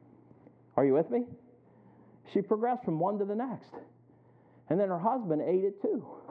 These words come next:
<laughs> Now, why did man enter into sin? Right here, this happened this day.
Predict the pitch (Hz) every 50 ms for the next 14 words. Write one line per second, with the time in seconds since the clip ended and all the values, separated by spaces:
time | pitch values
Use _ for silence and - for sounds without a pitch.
0 | - - - 143 - - - - - - - - - - - - - - - -
1 | - - - - - - - - - 147 175 190 165 147 143 147 165 170 175 190
2 | 202 208 190 190 175 156 160 165 175 185 185 180 180 180 - 190 180 175 165 156
3 | - - 180 180 190 202 190 156 165 190 185 - 175 156 139 143 147 - 156 156
4 | - 180 156 156 151 - 135 139 139 156 160 - 143 151 147 113 104